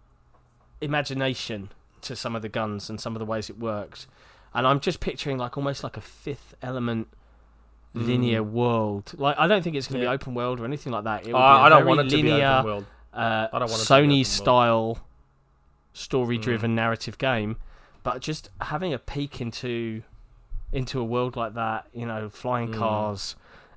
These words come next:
Speaker 1: and,
Speaker 2: Be great.
Speaker 1: and huge mega corporations vying for power, and you're like a corporate
Speaker 2: cool.
Speaker 1: spy. It's, I'm looking forward to it if it's
Speaker 2: Yeah.
Speaker 1: a thing.
Speaker 2: I'm
Speaker 1: Could, we
Speaker 2: very,
Speaker 1: could all
Speaker 2: very
Speaker 1: be wrong.
Speaker 2: confident it's happening.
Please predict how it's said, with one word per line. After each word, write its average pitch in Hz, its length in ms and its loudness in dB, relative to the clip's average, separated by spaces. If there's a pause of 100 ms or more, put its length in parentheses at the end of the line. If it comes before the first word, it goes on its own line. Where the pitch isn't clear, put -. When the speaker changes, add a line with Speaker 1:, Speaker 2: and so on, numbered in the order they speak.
(120)
Speaker 1:
and, 104 420 0
Speaker 2:
Be 107 60 -10
great. 107 200 -2
Speaker 1:
and 98 320 -4 (380)
huge 135 480 -2
mega 117 260 -4
corporations 110 880 -8
vying 113 580 -2
for - 160 -8
power, 107 540 -2
and 104 120 -6
you're 113 180 -4
like 107 220 -10
a 107 160 -12 (420)
corporate 107 360 -8
Speaker 2:
cool. 104 80 -2
Speaker 1:
spy. 107 360 2
It's, 156 360 -4 (560)
I'm 156 100 0
looking 208 220 2
forward 120 320 -6
to 110 120 -8
it 101 280 -10
if 147 180 -4
it's 123 360 -8 (120)
Speaker 2:
Yeah. 104 200 -6 (260)
Speaker 1:
a 139 80 -10
thing. 107 260 -10 (920)
Speaker 2:
I'm 143 240 8
Speaker 1:
Could, - 100 -6
we 120 60 4
Speaker 2:
very, 110 100 4
Speaker 1:
could 214 100 2
all 208 80 6
Speaker 2:
very 202 120 0
Speaker 1:
be 180 40 0
wrong. 208 140 2
Speaker 2:
confident 101 280 -4
it's - 120 -12
happening. 95 320 -10